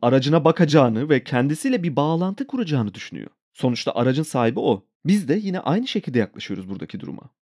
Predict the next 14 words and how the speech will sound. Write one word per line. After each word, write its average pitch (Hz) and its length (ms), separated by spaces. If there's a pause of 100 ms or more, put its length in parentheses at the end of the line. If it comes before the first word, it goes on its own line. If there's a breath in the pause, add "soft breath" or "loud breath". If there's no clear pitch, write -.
(120)
Eşyaların 165 680
bizim 175 220
tamamlayıcı 175 640
unsurlarımız 175 680
olduğunu 98 320
düşünüyoruz. - 560 (200)
Ve 110 100
paradoks - 640
şurada 320 360
başlıyor. - 380 (380)
Biz 262 300 (100)
bu 214 200
araca 180 260
sahip 170 480